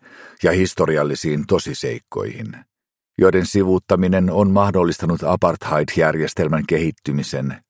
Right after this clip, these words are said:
ja jatkumisen vuosikymmenten ajan sekä tilanteen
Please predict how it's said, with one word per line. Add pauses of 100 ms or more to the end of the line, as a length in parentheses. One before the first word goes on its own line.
(100)
ja
jatkumisen
vuosikymmenten
ajan
sekä
tilanteen